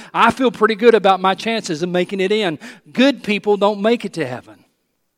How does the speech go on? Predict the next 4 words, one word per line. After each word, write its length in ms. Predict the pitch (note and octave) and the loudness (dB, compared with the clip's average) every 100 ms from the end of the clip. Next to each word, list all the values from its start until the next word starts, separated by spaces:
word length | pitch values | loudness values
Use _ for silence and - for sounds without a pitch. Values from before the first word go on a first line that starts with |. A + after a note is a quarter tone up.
| _ _ _ _ _ _ _ _ _ _ _ _ _ _ _ _ _ _ _ _ _ _ _ _ _ - | _ _ _ _ _ _ _ _ _ _ _ _ _ _ _ _ _ _ _ _ _ _ _ _ _ -8
Wicked 320 | D#3+ C#3 A#2 | -8 -8 -14
people 260 | G2+ - - | -18 -20 -20
do. 120 | |
Isn't 100 | - | -20